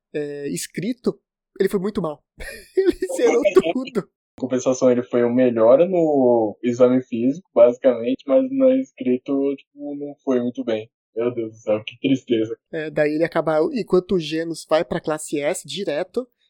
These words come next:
Speaker 1: eu, o Saitama, ele vai pra classe C, daí ele tem que, agora ele acabou de subir, acabou assim, recentemente, né? Ele começou na C mesmo, aí foi pra B, e depois seria a classe A e a classe S.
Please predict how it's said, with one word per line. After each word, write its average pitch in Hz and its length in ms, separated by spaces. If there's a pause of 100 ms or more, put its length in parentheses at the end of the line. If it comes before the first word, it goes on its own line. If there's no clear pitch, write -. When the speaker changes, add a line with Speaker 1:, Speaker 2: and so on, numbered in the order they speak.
(220)
Speaker 1:
eu, 156 360
o 156 380 (120)
Saitama, 160 380
ele 170 60
vai 160 140
pra 160 120
classe 156 320
C, 160 480
daí 151 140
ele 156 60
tem 156 160
que, - 120
agora 170 280
ele 180 80
acabou 170 220
de - 80
subir, 180 280 (300)
acabou 147 180
assim, 147 300
recentemente, 160 680
né? 160 160 (220)
Ele 139 140
começou 143 380
na 156 120
C 196 340
mesmo, 220 400
aí 180 80
foi 156 160
pra 180 160
B, 202 320 (640)
e 185 120
depois 190 220
seria 170 280 (100)
a 180 80
classe 160 320
A 285 200 (120)
e 254 260
a 233 80
classe 226 320
S. 175 380